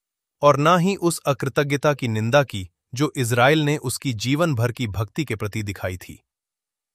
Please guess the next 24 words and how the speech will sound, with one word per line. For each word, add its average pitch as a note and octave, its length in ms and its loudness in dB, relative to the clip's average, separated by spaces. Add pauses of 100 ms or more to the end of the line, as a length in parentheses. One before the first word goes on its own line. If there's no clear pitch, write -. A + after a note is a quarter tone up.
(220)
लेकिन F#3+ 320 4
उसने G3+ 380 0
उन्हें D3+ 320 2
अपनी D#3 340 -2
कभी C#3+ 360 2
न F3+ 120 0
समाप्त A#2+ 420 -2
होने A#2+ 260 -2
वाली A2+ 300 0
रुचि A#2+ 340 -4
का B2+ 120 -2
आश्वासन G#2+ 680 -2
दिया, F#2+ 300 -6 (440)
"ऐसा B2 280 2
कभी A#2+ 320 0
न F#3 60 2
हो B2+ 320 0 (260)
कि D#3+ 100 0
मैं D#3+ 180 2
तुम्हारे C3+ 440 2
लिए D3 240 0
प्रार्थना B2 540 0
करना A#2 320 -2
छोड़कर A2+ 540 -2